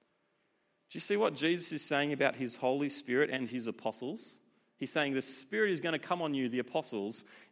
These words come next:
in a special way where he will guide you in all truth, so that you will know the truth of God as you teach this message to the world.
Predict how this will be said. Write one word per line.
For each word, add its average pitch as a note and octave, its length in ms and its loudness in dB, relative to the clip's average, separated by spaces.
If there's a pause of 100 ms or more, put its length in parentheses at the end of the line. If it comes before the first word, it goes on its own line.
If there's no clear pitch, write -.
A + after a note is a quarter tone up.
in D#3 100 0
a D3 60 0
special - 600 0
way A#2+ 220 2
where A#2 240 2
he D3 160 -2
will C#3 160 0
guide D3 420 -2
you A2+ 180 -2
in A#2 180 -2
all B2+ 240 0
truth, G2+ 300 -4
so A2 200 0
that G#2+ 80 -2
you C#3+ 320 -2
will D#3+ 140 0
know C#3 340 2
the A#2+ 100 -2
truth F3 460 -2
of D3+ 160 -4
God A2 340 4 (360)
as A#2 200 0
you B2 80 -2
teach E3 540 -4
this C#3 240 -4
message B2 720 0
to - 140 -6
the A#2+ 80 0
world. F#2 440 0